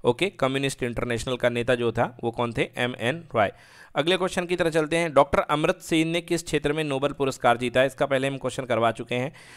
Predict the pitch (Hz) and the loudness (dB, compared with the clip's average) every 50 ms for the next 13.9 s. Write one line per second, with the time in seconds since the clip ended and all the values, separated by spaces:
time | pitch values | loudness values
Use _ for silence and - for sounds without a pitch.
0 | - - - 131 135 131 143 143 - - - - - 143 143 147 170 - - - | -20 -8 -2 0 4 6 6 4 4 2 -2 0 0 0 2 2 2 0 0 -2
1 | 170 170 165 156 160 165 160 147 151 151 156 156 - 160 160 - - 131 120 - | -2 0 0 0 0 0 0 0 0 -2 -2 -2 -4 -4 -4 -2 -2 -4 -4 -4
2 | 135 131 131 131 160 208 - _ _ _ _ _ _ _ _ _ _ _ _ _ | -6 -6 -4 -4 -4 -6 -8 _ _ _ _ _ _ _ _ _ _ _ _ _
3 | _ - - 123 131 143 156 165 165 147 147 143 - - 139 131 131 127 127 120 | _ -12 -6 0 2 4 4 4 4 2 -2 -2 2 4 6 6 6 4 2 2
4 | - 131 131 131 123 123 123 127 127 127 131 131 127 120 123 120 - 131 127 123 | 4 4 4 4 2 -2 -2 -2 -2 -2 -2 -2 -2 -2 -4 0 2 2 4 4
5 | 127 156 196 - _ - - 127 127 151 185 240 - - _ _ - - 143 139 | 2 0 0 -4 _ 0 2 4 6 4 4 2 -2 -14 _ _ -6 -4 -2 2
6 | - 165 151 143 139 131 135 120 - - 147 147 143 135 - - 123 123 123 - | 2 4 4 4 2 2 0 -4 -8 -6 -2 0 0 0 0 0 -4 -4 -4 -4
7 | 143 123 - 127 120 120 117 123 165 175 - - - - _ _ _ - 113 117 | -6 -6 -4 -4 -2 -2 -2 -4 -4 -8 -10 -14 -20 -20 _ _ _ -8 -2 2
8 | 135 147 156 147 127 120 135 151 151 147 - 127 127 131 - 107 117 127 131 123 | 4 4 4 2 0 0 0 0 0 0 0 2 2 2 2 0 -2 -2 -2 0
9 | 120 117 120 120 117 - - 131 165 233 - _ - - - _ _ - - 120 | 0 -2 -4 -6 -8 -8 -8 -8 -8 -8 -10 _ -20 -20 -20 _ _ -16 -12 -10
10 | 120 127 - 127 123 101 110 117 110 104 - - 120 113 120 127 117 113 123 120 | -10 -6 -4 -4 -4 -2 -4 -6 -6 -6 -4 -2 -2 -2 -2 -2 -4 -4 -4 -6
11 | 120 117 117 135 139 123 110 117 - 117 113 120 127 131 131 127 123 - 127 120 | -4 -6 -4 -4 -2 -2 -2 -4 -4 -4 -4 -2 2 2 2 2 2 -2 -4 -4
12 | 120 123 120 117 - 113 113 113 110 107 110 127 185 208 - - - - - - | -4 -6 -6 -6 -6 -4 -2 -2 0 0 0 0 0 -4 -8 -20 -20 -20 -20 -14
13 | - 120 101 107 123 - 160 160 165 160 160 170 165 127 120 131 147 | -8 -6 -4 -2 -2 0 0 0 0 0 -2 -2 -4 -2 0 0 0